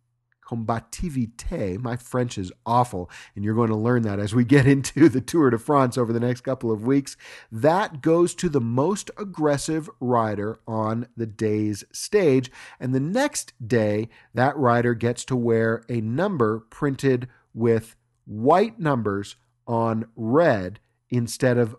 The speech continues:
black numbers on white on their jersey. There is also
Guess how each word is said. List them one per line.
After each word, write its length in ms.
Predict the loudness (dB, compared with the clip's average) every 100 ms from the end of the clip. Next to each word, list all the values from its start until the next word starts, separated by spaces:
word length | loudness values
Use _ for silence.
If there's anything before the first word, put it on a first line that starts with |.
| -14
black 680 | -6 0 4 4 2 -4 -8
numbers 580 | -6 -4 -4 -4 -6 -12 _ _
on 400 | -6 -4 -4 -6 -10
white 480 | -10 2 4 4 0 _
on 220 | -8 -6
their 300 | -4 -6 -6 -10
jersey. 520 | -4 4 4 4 -4 _ _ _ _ _ _ _ -2
There 220 | 2 4
is 180 | 4 0 -6
also 680 | -4 0 0 4 2 2 -6